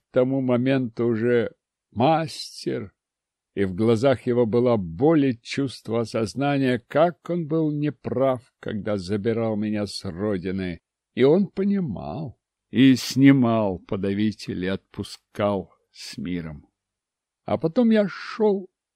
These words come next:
и все молчали, ибо никто не мог и подумать о моей победе. А потом я возвращался домой.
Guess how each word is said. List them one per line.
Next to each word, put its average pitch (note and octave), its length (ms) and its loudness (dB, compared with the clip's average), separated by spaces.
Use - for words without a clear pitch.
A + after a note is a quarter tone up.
и B2 60 -2
все D3 200 -8
молчали, A2+ 680 -4
ибо G2+ 200 0
никто C#3 300 2
не G#3+ 140 4
мог G3+ 360 0
и F#3+ 60 0
подумать F#3+ 1120 -2
о - 120 -10
моей G#2 380 -4
победе. D#2 680 -8
А - 80 -4
потом A#3+ 320 2
я A3 100 8
возвращался F3 680 2
домой. G2 520 -2